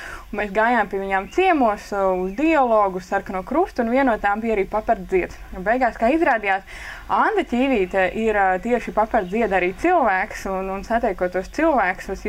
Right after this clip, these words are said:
man likās, ka es esmu tāda īsti savā vietā, jo tas likās interesantāk nekā kaut kas cits.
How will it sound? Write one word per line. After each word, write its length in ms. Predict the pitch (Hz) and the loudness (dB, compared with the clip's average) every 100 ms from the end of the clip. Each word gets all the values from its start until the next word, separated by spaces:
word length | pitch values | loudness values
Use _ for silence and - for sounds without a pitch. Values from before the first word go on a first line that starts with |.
| 208 | -6
man 220 | 196 202 | -4 -4
likās, 300 | 254 226 196 | 0 -2 -2
ka 80 | 233 | -4
es 80 | - | -4
esmu 140 | 214 | -2
tāda 180 | 196 196 262 | 0 0 -2
īsti 160 | - | 0
savā 160 | 262 185 | 0 2
vietā, 380 | 247 370 226 190 | 2 0 2 0
jo 140 | 190 | 0
tas 140 | - 370 | -2 -2
likās 260 | 403 370 311 | 0 2 4
interesantāk 680 | 302 254 - 180 170 175 190 | 4 2 -2 -2 0 -2 -4
nekā 240 | 175 170 - | -4 -2 0
kaut 160 | 175 196 | -2 -2
kas 160 | - | -6
cits. 300 | - 196 - | -2 -2 -4